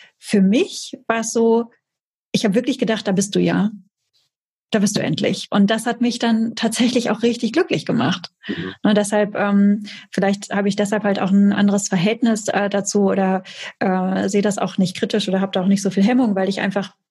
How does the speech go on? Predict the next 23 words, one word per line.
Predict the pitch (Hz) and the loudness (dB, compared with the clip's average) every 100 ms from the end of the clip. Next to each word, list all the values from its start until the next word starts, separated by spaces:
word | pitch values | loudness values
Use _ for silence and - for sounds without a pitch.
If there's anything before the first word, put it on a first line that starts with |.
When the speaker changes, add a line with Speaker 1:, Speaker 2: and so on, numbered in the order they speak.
| - | -6
Speaker 1:
weiß, | - 208 262 - - - - - _ | -2 0 0 -2 -16 -20 -20 -20 _
wie | - 202 214 214 - - | 0 2 2 0 -6 -4
es | 208 202 | -2 0
dich | 196 196 | 0 0
halt | 190 | 0
eben | 190 202 208 - | 2 2 2 0
auch | 208 202 | -2 -4
verändern | - - 214 196 - | -6 0 2 2 0
kann. | - - - 226 _ _ _ | -4 -4 -4 -6 _ _ _
Speaker 2:
Mhm. | - - 143 - _ _ _ - - - - - | -8 -8 -10 -16 _ _ _ -12 -8 -8 -6 -2
Speaker 1:
Aber, | 214 226 220 220 _ - | 0 0 -2 -4 _ -4
ähm, | 220 220 220 226 - - _ - _ _ _ _ _ - - | -2 0 2 2 0 -10 _ -20 _ _ _ _ _ -8 -4
Patienten | 226 254 277 320 | -2 2 2 2
kommen | 262 262 | 2 2
ja | 226 | 2
mit | 226 | 0
ganz, | 233 233 - - | 0 -2 -4 -4
ganz | 233 226 | -2 -2
vielen | - 254 240 226 208 208 214 - _ _ _ _ _ _ _ - | 0 2 4 2 2 0 -4 -16 _ _ _ _ _ _ _ 2
Wünschen | 208 262 254 196 | 4 4 2 -4
auf | 170 - | -6 -6
dich | 190 - | -6 -2
zu. | 185 175 | 0 2